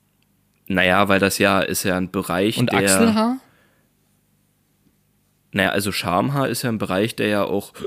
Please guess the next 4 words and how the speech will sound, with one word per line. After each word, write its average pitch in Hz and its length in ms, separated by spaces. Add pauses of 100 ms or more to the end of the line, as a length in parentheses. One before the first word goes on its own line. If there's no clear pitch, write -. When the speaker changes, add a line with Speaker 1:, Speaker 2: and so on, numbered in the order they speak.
(880)
Speaker 1:
äh, - 40 (440)
im 110 180
Winter 123 240
ja 104 420